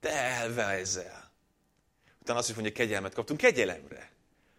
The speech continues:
Halmozza, kifogyhatatlan. Valami olyan szinten elárasztott minket az Istennek az irgalma, az Istennek a, a szeretete. Kifogyhatatlan.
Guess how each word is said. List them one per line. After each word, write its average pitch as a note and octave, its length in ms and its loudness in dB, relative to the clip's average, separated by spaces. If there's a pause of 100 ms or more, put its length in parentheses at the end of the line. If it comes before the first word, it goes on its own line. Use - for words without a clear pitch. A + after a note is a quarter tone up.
(140)
Halmozza, A#2+ 640 4
kifogyhatatlan. A#2+ 920 0
Valami F3+ 260 8
olyan A#3+ 240 8
szinten G3+ 560 6
elárasztott D3+ 720 8
minket A#2+ 680 6 (320)
az A2+ 120 -2
Istennek A#2+ 480 6
az A#2+ 120 4
irgalma, A2 680 6 (260)
az B2+ 80 0
Istennek C3 460 4
a, A#2 340 6 (360)
a - 80 -4
szeretete. A#2 1120 8 (520)
Kifogyhatatlan. C#3+ 1300 0